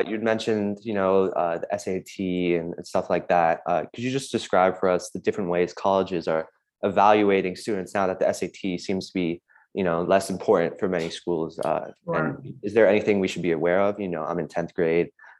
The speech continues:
Speaker 1: Uh,
Speaker 2: Yeah.
Speaker 1: Miss Harvey's son, uh, Jasper, is in eleventh grade. You know, we're, we're soon to be graduating. So is there anything that students should, uh, uh, be aware of, uh, in the next few
Speaker 2: Yeah,
Speaker 1: years?
Speaker 2: so one thing to be aware of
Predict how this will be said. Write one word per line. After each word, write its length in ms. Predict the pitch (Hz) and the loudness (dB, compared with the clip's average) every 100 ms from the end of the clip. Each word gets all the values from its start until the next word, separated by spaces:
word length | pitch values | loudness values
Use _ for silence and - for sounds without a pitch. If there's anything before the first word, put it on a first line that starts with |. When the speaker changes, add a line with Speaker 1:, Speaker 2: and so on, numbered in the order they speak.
| - | 2
Speaker 1:
Uh, 100 | 85 | 4
Speaker 2:
Yeah. 80 | 85 | 4
Speaker 1:
Miss 180 | 90 - - - | 0 -8 -16 -4
Harvey's 300 | 98 95 92 | 0 0 0
son, 340 | 98 92 87 | -2 0 0
uh, 200 | 87 82 | -2 -4
Jasper, 420 | 82 92 87 - 95 | 0 2 2 0 -4
is 100 | 85 | -4
in 80 | |
eleventh 340 | 85 85 92 - | -4 -4 -4 -4
grade. 320 | 92 90 92 | 0 2 2
You 80 | 87 | -2
know, 160 | 80 | -4
we're, 180 | 82 82 - - - _ | -6 -8 -14 -20 -20 _
we're 60 | - | -10
soon 320 | - 110 101 | -2 0 2
to 60 | 95 | 2
be 280 | 92 92 90 | 2 0 2
graduating. 640 | 92 92 98 104 107 113 | 2 2 2 0 -2 -4
So 460 | - 95 87 82 - | -4 0 0 0 -2
is 80 | 98 | 0
there 140 | 101 | 0
anything 320 | 101 101 98 | 0 -2 -2
that 240 | 92 85 - _ _ _ - | -2 -2 -4 _ _ _ -8
students 440 | - 107 101 95 | 0 2 2 0
should, 280 | - 98 87 | 0 0 2
uh, 320 | 78 80 73 - _ _ | 2 2 0 -6 _ _
uh, 180 | 85 76 - | -2 -2 0
be 120 | 95 | 0
aware 280 | 78 82 90 | 0 0 -2
of, 140 | 113 - - | -6 -12 -16
uh, 60 | - - - | -18 -20 -12
in 80 | 92 | -8
the 80 | 170 | -8
next 80 | 190 | -2
few 40 | |
Speaker 2:
Yeah, 120 | 202 | 0
Speaker 1:
years? 200 | 180 - | 0 -2
Speaker 2:
so 280 | - 196 180 | 0 2 4
one 440 | 165 180 202 254 262 | 2 2 4 4 6
thing 160 | 240 | 6
to 140 | 226 190 | 6 2
be 180 | 180 | 2
aware 400 | 185 180 165 147 | 2 4 2 2
of 220 | 139 165 | 2 0